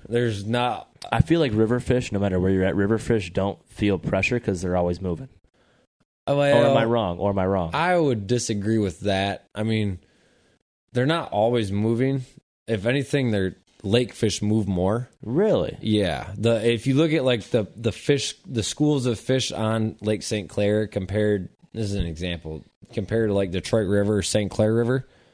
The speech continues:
Speaker 1: the river fish are more stationary only because there's only certain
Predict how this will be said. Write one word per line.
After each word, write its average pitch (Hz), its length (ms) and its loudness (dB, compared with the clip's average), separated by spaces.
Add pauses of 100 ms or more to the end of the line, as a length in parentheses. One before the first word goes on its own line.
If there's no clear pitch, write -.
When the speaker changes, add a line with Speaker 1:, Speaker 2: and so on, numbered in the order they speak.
(560)
Speaker 1:
the 120 100 2
river 170 180 4
fish - 260 2
are 127 60 2
more 127 220 2
stationary 143 720 0 (720)
only 165 280 4
because 139 520 2
there's 110 220 0
only 127 320 0
certain 131 560 -2